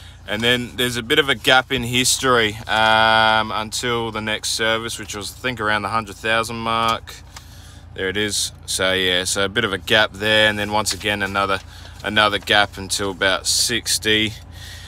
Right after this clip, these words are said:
So it, it's been serviced. Um, it's just not being stamped. So,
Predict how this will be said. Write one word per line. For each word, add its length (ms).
So 440
it, 260
it's 200
been 300
serviced. 720
Um, 640
it's 240
just 220
not 180
being 220
stamped. 640
So, 400